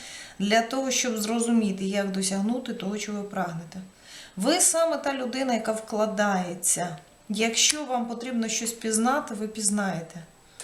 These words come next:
До чого готують вас вищі сили? Ви проходили трансформацію, можливо, хтось навчався, отримували знання, отримували інформацію, працювали.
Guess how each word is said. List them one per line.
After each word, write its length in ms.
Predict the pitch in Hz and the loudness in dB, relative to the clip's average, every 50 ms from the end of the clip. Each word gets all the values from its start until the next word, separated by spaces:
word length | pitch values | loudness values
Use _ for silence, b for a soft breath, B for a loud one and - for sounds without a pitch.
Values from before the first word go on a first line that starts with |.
| B B - | B B -8
До 280 | 220 220 208 226 247 254 | -6 -4 -2 -2 -2 -2
чого 380 | 254 262 - 285 285 302 302 | -2 -2 0 2 4 6 6
готують 640 | 277 277 285 285 285 - 330 349 370 381 359 339 - | 6 4 2 2 0 -2 -2 0 0 0 -2 -2 -2
вас 340 | 262 240 226 226 226 - - | 2 4 4 4 4 2 0
вищі 420 | 220 226 220 226 - - - 226 | 0 0 2 2 2 2 2 4
сили? 580 | 220 - - - - 214 185 180 170 165 175 170 165 | 4 4 4 4 2 0 -2 -4 -4 -4 -4 -4 -2
Ви 180 | 202 214 277 302 | 2 4 4 4
проходили 480 | 302 302 285 - 285 269 285 269 269 | 4 2 2 2 2 4 4 4 2
трансформацію, 1300 | 262 262 262 262 254 - - 262 254 254 262 277 320 349 339 - - - 254 240 220 202 190 170 170 170 165 - - - - - | 2 2 2 2 2 2 0 0 0 2 4 4 4 4 4 4 2 2 2 0 0 2 0 0 -2 -4 -8 -14 -20 -20 -16 -6
можливо, 460 | - 202 220 233 226 254 262 247 247 | 0 2 4 4 4 4 2 2 0
хтось 240 | 240 240 233 233 226 | 0 -2 -2 -2 0
навчався, 720 | 226 226 226 226 - - 220 190 180 175 - - - 180 180 - - _ _ | 2 2 2 2 0 2 2 2 2 2 2 2 0 -2 -6 -10 -14 _ _
отримували 520 | - 269 269 262 247 247 233 226 226 233 233 | 2 4 6 6 6 6 6 4 4 4 2
знання, 460 | 233 226 233 233 233 226 208 196 190 | 4 6 6 6 6 6 6 4 2
отримували 500 | 196 190 202 220 220 214 208 202 202 208 | 2 0 -2 -2 0 0 0 0 0 0
інформацію, 760 | 208 202 196 - 220 220 226 233 262 285 285 277 - 233 214 | -2 -2 -2 -2 0 0 2 2 2 2 2 0 0 -2 -2
працювали. 680 | - 208 214 208 - - 226 208 208 190 180 170 165 170 | -4 -4 -4 -2 -4 -4 -2 0 0 0 0 0 -2 -6